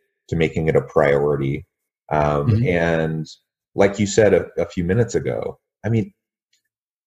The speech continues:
Speaker 1: everyone is gonna ha-, have experience working with a diverse workforce. Whether you ever end up working abroad or not, you're
Speaker 2: Mm-hmm.
Speaker 1: gonna ha-, you're gonna have people maybe on a virtual team,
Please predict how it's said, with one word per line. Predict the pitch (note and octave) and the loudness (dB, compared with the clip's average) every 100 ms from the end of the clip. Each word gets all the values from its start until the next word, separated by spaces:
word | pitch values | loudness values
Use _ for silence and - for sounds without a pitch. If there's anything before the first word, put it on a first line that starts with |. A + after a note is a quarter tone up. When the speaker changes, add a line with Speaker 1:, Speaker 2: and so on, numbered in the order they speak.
| - | 2
Speaker 1:
everyone | E3+ C#3+ G#2+ F2 E2+ E2 | 4 4 4 4 0 0
is | D#2+ | -2
gonna | F#2 E2+ | 0 0
ha-, | D#2+ - - _ _ _ _ | -2 -8 -20 _ _ _ _
have | - F#2 E2 D#2+ | -6 -2 0 -2
experience | C2 - F#2+ F#2 E2 - | -6 -4 0 2 0 -2
working | F2+ E2 F2 D#2 | -4 -4 -4 -2
with | D2+ - - | -2 -4 -10
a | E2 | -4
diverse | D2+ D2+ D2 - | -2 -2 -6 -6
workforce. | D2 - - - - - _ _ _ _ | -8 -6 -8 -8 -12 -20 _ _ _ _
Whether | G2 F#2+ F#2 | 4 6 4
you | F2 F#2 | 4 4
ever | A2+ A2+ G2 | 4 4 4
end | F#2+ | 2
up | - | 2
working | F2+ E2+ F2 | 0 0 -6
abroad | D#2+ E2 D2+ C#2+ | -2 2 4 2
or | C#2+ | -2
not, | D2 D2 C#2 C2+ - _ _ _ | -4 -2 -2 -4 -8 _ _ _
you're | - G#2+ | 0 2
Speaker 2:
Mm-hmm. | |
Speaker 1:
gonna | F#2 E2 | 2 0
ha-, | - - | -4 -8
you're | F2+ E2+ | -4 2
gonna | F#2+ E2+ | 2 2
have | E2+ - | 0 -2
people | E2+ D#2+ D2+ C2+ | -4 2 2 2
maybe | D2+ C#2 C#2 | -4 -2 -2
on | |
a | C#2 | -4
virtual | F#2+ A2+ G#2 G#2 G2 | 2 2 4 2 2
team, | - F#2+ F2+ F2 F2 E2+ | 2 0 2 0 0 -4